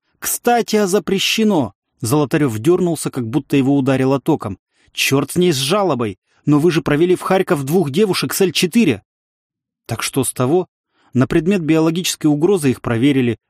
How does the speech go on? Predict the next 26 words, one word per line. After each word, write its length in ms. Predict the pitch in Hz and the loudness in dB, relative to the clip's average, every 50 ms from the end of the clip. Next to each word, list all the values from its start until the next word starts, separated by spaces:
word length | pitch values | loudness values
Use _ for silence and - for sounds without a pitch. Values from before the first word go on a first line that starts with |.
| - | -4
нужные 380 | - 175 202 196 165 156 143 135 | 0 0 2 2 2 2 2 2
прививки 500 | - - 135 143 165 196 - - - 127 | 2 0 -2 0 0 0 -2 -4 -6 -2
делают 360 | 117 139 160 147 131 117 - | 0 0 2 2 2 0 0
прямо 240 | - 143 147 139 127 | 0 0 2 2 0
сейчас. 480 | 110 - 117 - - 139 131 - - _ _ _ | -2 -4 -8 -6 -4 -4 -4 -4 -6 _ _ _
Адаптация!" 800 | - 110 107 135 - - - 202 202 190 - - 175 156 127 _ _ _ _ _ _ | -8 -4 -4 -4 -4 -2 -2 -2 -2 -2 -2 -2 -2 -2 -2 _ _ _ _ _ _
"Адаптация!" 1040 | - - 127 127 - - - - - 233 247 254 240 - - 214 190 165 123 104 - _ - | -8 -6 -2 -2 -2 -4 -4 -4 -2 0 0 0 -2 -2 0 0 2 2 0 -2 -6 _ -4
возопил 480 | 127 143 139 131 175 - - 170 156 | -2 -2 0 2 0 2 2 2 2
начальник, 500 | 147 147 147 - - 175 170 156 151 131 | 4 2 2 2 0 0 2 2 2 0
вскочив 420 | - - - - 135 - 160 143 - | -2 -4 -4 -2 -2 0 0 -2 -2
с 60 | - | -2
кресла. 460 | - 185 185 175 147 - 135 117 - _ _ _ _ _ _ | 0 0 2 0 0 -2 -4 -6 -6 _ _ _ _ _ _
"Вы 180 | - 117 120 151 | -6 -2 0 0
должны 320 | 143 165 165 151 120 185 | 2 2 0 0 0 0
отправить 440 | - 127 - - 196 202 196 185 - | 0 0 0 -2 -4 -4 -4 -4 -4
их 100 | 190 - | -2 -2
обратно!" 500 | 214 196 214 226 220 202 - 143 101 90 _ _ _ _ _ _ _ _ _ _ _ | 0 0 2 0 0 0 -2 -6 -6 -8 _ _ _ _ _ _ _ _ _ _ _
"С 180 | - - - - | -14 -14 -10 -6
чего 360 | - - 185 190 214 226 165 | -4 -2 0 0 0 0 0
бы 140 | 120 120 120 | 0 0 -2
это?" 260 | 113 107 - 110 113 | -2 -2 -4 -4 -4
изумился 480 | 113 104 123 127 127 117 107 - - 123 | -2 0 0 0 0 0 -2 -4 -4 0
Волков, 360 | 131 175 180 - - - - | 0 0 0 -2 -4 -8 -6
разглядывая 520 | 127 120 107 113 131 135 131 127 120 127 | -6 -6 -4 -2 -2 -2 0 -2 -2 -4
свои 280 | 117 - - 127 131 135 | -4 -4 -2 0 2 2
ногти. 400 | 135 139 123 110 - - 104 | 2 2 0 -2 -6 -14 -16